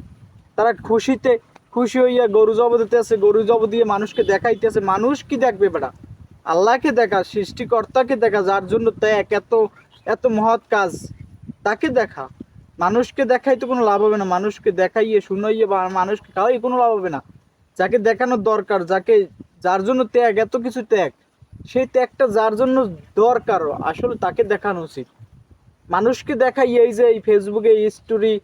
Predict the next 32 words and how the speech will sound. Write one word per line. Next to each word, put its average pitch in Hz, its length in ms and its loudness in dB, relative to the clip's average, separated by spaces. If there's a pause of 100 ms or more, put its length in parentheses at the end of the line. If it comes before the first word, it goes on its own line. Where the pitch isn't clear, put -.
(240)
ছবি, 202 460 0
লাইক, 202 440 2
কমেন্ট, 208 440 -2 (360)
এগুলো 226 320 2
কোনো - 280 0
দর-, 247 320 2
কোনো 269 200 0
কাজে 214 260 2
আসবে 160 280 -4
না। 127 140 -14 (800)
এই 202 80 0
যে 233 120 0
এমন 247 280 0
এই 226 160 2
Facebook-এ 214 460 0
আইয়েই 233 340 0
মানে 214 240 -2
আলহামদুলিল্লাহ, 220 880 0 (1200)
ও - 260 -6
একটা 240 220 0
ডান, 220 260 0
কোরবানি 208 400 0
ডান 196 200 0
করে 196 200 0
ফেলাইছে। 143 400 -4 (440)
ওদিকে 240 340 -2
ঈদ 214 120 -6
মোবারক 247 340 2
দিয়ে 254 220 0
লাফাইয়ে 226 560 2
মানে 226 240 -2
ঠেলাইয়ে 214 480 0